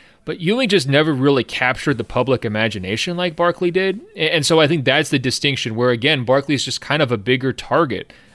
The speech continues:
Um, you know, people might kinda, like, make fun of Ewing 'cause he's just this big, kinda clunky center at times, and he kinda had the dorky knee pads, and, uh, you know, he's, he's easy to kinda mock just because, you know, a lot of people rooted for the Bulls to beat the Knicks 'cause the Knicks had such a physical style.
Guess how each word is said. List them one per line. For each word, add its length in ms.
Um, 420
you 80
know, 100
people 300
might 460
kinda, 200
like, 160
make 220
fun 240
of 80
Ewing 300
'cause 160
he's 120
just 160
this 140
big, 380
kinda 220
clunky 500
center 420
at 140
times, 520
and 140
he 140
kinda 240
had 160
the 80
dorky 420
knee 240
pads, 640
and, 160
uh, 320
you 80
know, 100
he's, 380
he's 260
easy 240
to 40
kinda 300
mock 440
just 200
because, 500
you 80
know, 140
a 100
lot 200
of 80
people 340
rooted 400
for 100
the 80
Bulls 360
to 100
beat 300
the 80
Knicks 340
'cause 160
the 100
Knicks 280
had 120
such 160
a 60
physical 400
style. 500